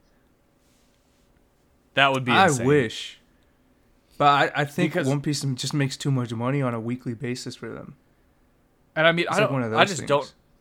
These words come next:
Speaker 1: what would be cool if it became weekly at that point, right?
Speaker 2: If, as long as the
Speaker 1: Because
Speaker 2: quality's not suffered, because I know Wit takes a little longer than most anime studios from
Speaker 1: Yeah.
Speaker 2: my, uh,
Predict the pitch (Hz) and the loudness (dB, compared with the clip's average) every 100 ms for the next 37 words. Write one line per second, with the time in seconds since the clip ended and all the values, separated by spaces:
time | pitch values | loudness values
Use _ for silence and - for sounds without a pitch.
0 | _ _ 156 196 220 208 - 214 226 156 | _ _ -2 0 2 -2 -2 -2 0 -4
1 | 107 123 - 160 131 110 170 127 98 87 | -6 -10 -2 -2 0 -2 -4 -4 -10 -10
2 | 98 82 - 90 85 95 101 143 _ _ | -12 -14 -16 -18 -16 -14 -12 -14 _ _
3 | _ _ _ _ _ _ _ _ _ _ | _ _ _ _ _ _ _ _ _ _
4 | _ _ _ _ _ _ _ _ _ 165 | _ _ _ _ _ _ _ _ _ -8
5 | 139 156 165 165 220 165 135 175 214 185 | 0 2 4 6 6 4 6 8 8 6
6 | 147 147 127 - 135 143 147 147 143 160 | 2 0 0 -2 -2 -4 -4 -2 0 4
7 | 202 151 196 - - 190 - 156 165 151 | 4 4 0 0 -4 -4 -4 -4 -2 0
8 | 139 151 151 147 135 131 127 131 143 123 | 0 0 0 -2 -2 -2 0 -2 -2 -6
9 | 120 117 - 120 117 113 104 117 117 117 | -8 -10 -12 -12 -10 -8 -8 -6 -4 -4
10 | 117 110 | -4 -6